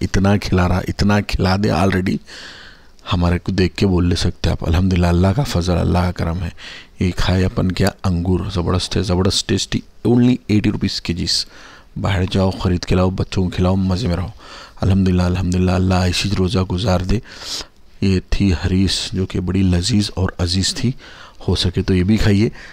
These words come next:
शागोश पिस्ता हाउस की ना almost टेस्टी रहती, मगर क्या है, दो सौ पचास के ऊपर है प्लेट। पता नहीं कैसा लोग सर्वाइव कर रहे हैं ये महंगाई के ज़माने में। पेट्रोल एक सौ बीस हो गया, हर हिस बोलते सो दो सौ साठ, दो सौ पचास हो गई।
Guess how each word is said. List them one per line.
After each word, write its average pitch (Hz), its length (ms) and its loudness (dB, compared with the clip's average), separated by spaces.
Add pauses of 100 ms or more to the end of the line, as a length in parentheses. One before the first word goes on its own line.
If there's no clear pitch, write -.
(140)
शागोश 101 400 0
पिस्ता 104 300 -2
हाउस 110 200 -2
की 101 120 -2
ना 92 180 0 (540)
almost 101 440 2
टेस्टी 104 300 0
रहती, 92 200 0
मगर 90 200 0
क्या 92 160 0
है, 113 160 0 (420)
दो 104 260 0
सौ 135 140 -4
पचास - 420 -2
के 123 100 -4
ऊपर 107 260 0
है 107 80 2
प्लेट। 90 240 -2 (580)
पता 85 240 2
नहीं 113 180 2
कैसा 92 680 0
लोग 90 300 -2
सर्वाइव 95 340 2
कर 98 200 -2
रहे 107 120 2
हैं 101 60 4
ये 95 80 4
महंगाई 92 500 2
के 92 120 -2
ज़माने 90 360 2
में। 104 160 0 (460)
पेट्रोल 92 360 0
एक 85 180 -4
सौ 104 140 0
बीस 101 300 0
हो 104 100 2
गया, 104 220 2 (340)
हर - 200 0
हिस 104 160 -2
बोलते 92 280 -2
सो 113 120 0
दो 101 180 0
सौ - 140 -4
साठ, - 380 -2
दो 92 100 -2
सौ - 160 -4
पचास 104 420 -4
हो - 80 -4
गई। 87 140 -8